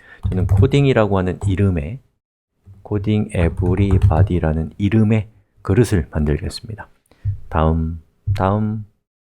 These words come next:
그리고 누구나 볼 수 있게 퍼블릭으로 지정을 하고 다음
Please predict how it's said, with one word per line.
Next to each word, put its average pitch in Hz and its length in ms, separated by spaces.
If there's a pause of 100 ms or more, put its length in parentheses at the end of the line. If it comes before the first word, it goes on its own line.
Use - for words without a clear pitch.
(840)
그리고 82 320
누구나 95 280
볼 85 140
수 - 140
있게 - 560
퍼블릭으로 135 800
지정을 85 380
하고 92 500 (320)
다음 87 480